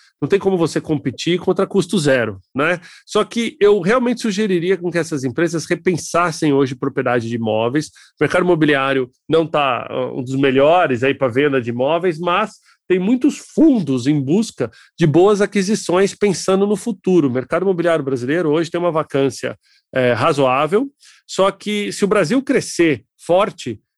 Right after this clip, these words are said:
a vacância vai ser suprimida rapidamente, porque a gente não tem um, um, um pool de escritório suficiente pra atender todas as empresas.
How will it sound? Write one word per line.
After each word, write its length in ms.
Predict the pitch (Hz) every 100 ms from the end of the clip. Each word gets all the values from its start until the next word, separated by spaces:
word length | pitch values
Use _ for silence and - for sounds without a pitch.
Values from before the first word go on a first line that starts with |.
| -
a 100 | 147
vacância 500 | 180 180 180 196 202
vai 120 | 202
ser 160 | - 180
suprimida 480 | 202 175 170 202
rapidamente, 880 | 151 127 175 - 285 220 180 202 -
porque 200 | 143 143
a 40 | 160
gente 240 | 185 202
não 120 | 254
tem 300 | 185 190 240
um, 60 | 233
um, 380 | 165 156 156 139 - _
um 100 | 165
pool 280 | 156 185 180
de 60 | 151
escritório 540 | - 143 139 151 135
suficiente 1000 | 117 127 - 160 - 156 135 196 190 113 - - - -
pra 140 | 156
atender 340 | 165 175 156
todas 300 | 165 180 190
as 120 | 190 202
empresas. 600 | 254 - 185 127 117